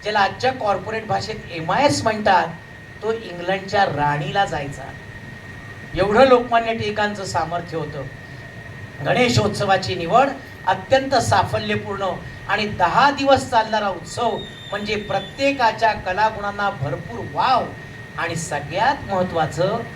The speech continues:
म्हणजे लोकमान्य टिळक पुढच्या दहा केसरीच्या अग्रलेखातून या सर्व उत्सवांचा परामर्श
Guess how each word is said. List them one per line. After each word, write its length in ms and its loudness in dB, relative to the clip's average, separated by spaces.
म्हणजे 320 -4
लोकमान्य 580 2
टिळक 420 4
पुढच्या 340 2
दहा 440 4
केसरीच्या 640 -2
अग्रलेखातून 1000 -2
या 120 4
सर्व 380 -2
उत्सवांचा 800 0
परामर्श 800 2